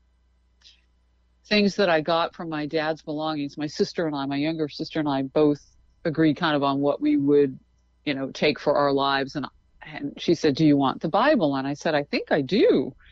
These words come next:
And I started to flip through it, and they each had written what I just told you down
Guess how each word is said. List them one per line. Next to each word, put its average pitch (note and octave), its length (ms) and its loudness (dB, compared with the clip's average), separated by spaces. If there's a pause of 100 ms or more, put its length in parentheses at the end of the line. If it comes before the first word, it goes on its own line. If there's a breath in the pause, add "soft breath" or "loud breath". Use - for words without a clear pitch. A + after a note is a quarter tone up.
(460 soft breath)
And F#3+ 260 -6
I G3+ 120 0
started B3+ 380 2
to F#3+ 60 -4
flip - 280 -2
through A#3 260 2
it, F#3 160 -2
and F3+ 160 -8
they G3+ 200 2
each A#3 240 -2
had E3+ 260 -6
written F#3+ 280 -2
what E3 180 -6
I D#3 120 -2
just D#3+ 220 -12
told F3+ 240 -4
you E3 100 -6
down D3 460 -2